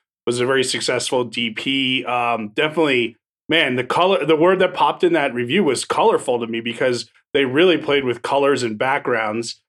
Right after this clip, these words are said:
And, um, the last thing I wanted to say, Josh, uh, Siskel had it at number five of his favorite movies of nineteen eighty-four,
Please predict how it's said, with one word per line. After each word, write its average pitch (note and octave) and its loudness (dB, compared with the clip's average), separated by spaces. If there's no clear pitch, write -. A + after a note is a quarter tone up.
And, C3+ 4
um, C#3+ 0
the D3 4
last F3+ 2
thing F#3+ 2
I F3+ 4
wanted D#3+ 2
to C#3+ 2
say, D3 0
Josh, B2+ -2
uh, B2+ -2
Siskel D#3 2
had D#3 2
it D#3 6
at C#3 0
number D#3+ 0
five C3 0
of B2+ -4
his C3 -2
favorite C3+ 0
movies B2+ -2
of A#2+ -4
nineteen B2 -6
eighty-four, A#2+ -2